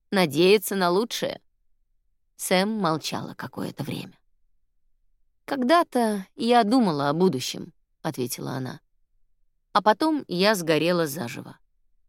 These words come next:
За столом наступила тишина.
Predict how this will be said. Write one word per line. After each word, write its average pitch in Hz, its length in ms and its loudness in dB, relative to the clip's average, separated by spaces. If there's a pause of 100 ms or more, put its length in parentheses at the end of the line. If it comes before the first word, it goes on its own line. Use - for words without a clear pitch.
(920)
За 156 140 -2
столом 151 440 -4
наступила 139 540 -6
тишина. - 480 -10